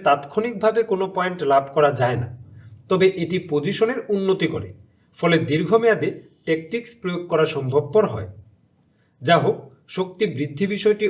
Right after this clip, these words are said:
অত্যন্ত গুরুত্বপূর্ণ ও জটিল বলে আলাদা ভিডিওতে এ নিয়ে বিস্তারিত আলোচনা করার ইচ্ছা রাখি। আগ্রহীরা কমেন্ট করলে পরবর্তী ভিডিওতে সে সম্পর্কে আলোচনা করব। মোট কথা হচ্ছে,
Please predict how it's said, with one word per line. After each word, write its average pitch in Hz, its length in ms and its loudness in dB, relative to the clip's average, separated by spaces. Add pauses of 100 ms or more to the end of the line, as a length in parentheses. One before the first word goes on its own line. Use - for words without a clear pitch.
অত্যন্ত 170 400 0 (100)
গুরুত্বপূর্ণ 185 640 0 (480)
ও 170 60 -6 (120)
জটিল 185 400 -4
বলে 151 240 0 (200)
আলাদা 180 300 4
ভিডিওতে 196 480 0 (200)
এ 185 160 0
নিয়ে 196 180 -2
বিস্তারিত 190 500 -2
আলোচনা 160 420 2
করার 202 220 2 (100)
ইচ্ছা 156 300 -4
রাখি। 110 260 -8 (480)
আগ্রহীরা 196 460 2
কমেন্ট 165 360 0
করলে 139 280 -2 (320)
পরবর্তী 208 460 2
ভিডিওতে 190 480 2
সে - 180 0
সম্পর্কে 175 460 -2
আলোচনা 139 360 2
করব। - 220 -6 (800)
মোট 165 220 2
কথা 240 240 0
হচ্ছে, 226 280 -2